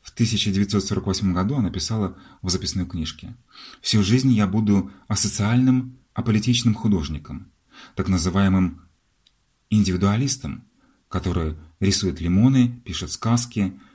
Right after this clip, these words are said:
коллекционирует странные предметы и хобби и презирает народные собрания и объединения. Это может показаться смешным,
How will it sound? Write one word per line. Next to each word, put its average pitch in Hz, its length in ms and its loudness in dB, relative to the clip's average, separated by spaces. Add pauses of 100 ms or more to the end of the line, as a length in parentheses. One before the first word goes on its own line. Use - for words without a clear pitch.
(180)
коллекционирует 92 760 -2
странные 82 520 -2
предметы 104 640 2 (360)
и 85 180 -2
хобби 110 640 0 (200)
и 110 180 2
презирает 120 680 -2 (120)
народные 113 420 2
собрания 107 540 2
и 101 200 -4
объединения. 87 720 -4 (840)
Это 90 180 -2
может 82 240 -4
показаться 82 500 -6
смешным, 143 580 -2